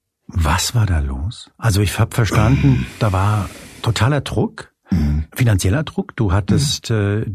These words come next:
Speaker 1: dir vorgenommen, ich, äh, baue hier das, äh, Omega-Imperium auf.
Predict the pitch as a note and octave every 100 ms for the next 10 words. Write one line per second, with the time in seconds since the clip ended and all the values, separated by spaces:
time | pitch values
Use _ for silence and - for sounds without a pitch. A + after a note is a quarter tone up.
0 | - _ - G#2+ G2+ G2+ E2+ - G#2 A2
1 | G#2 G#2 G#2+ G#2+ B2 A2+ F2 - G2 F2+
2 | E2 - - G2 F2+ A2 F#2+ F#2+ G2+ G2+
3 | F#2+ - - - _ - G#2 F2 - A#2+
4 | F#2+ A2+ B2+ C3+ B2+ - B2+ B2 B2+ C3
5 | C3+ C3+ A2+ A2+ C#3 E3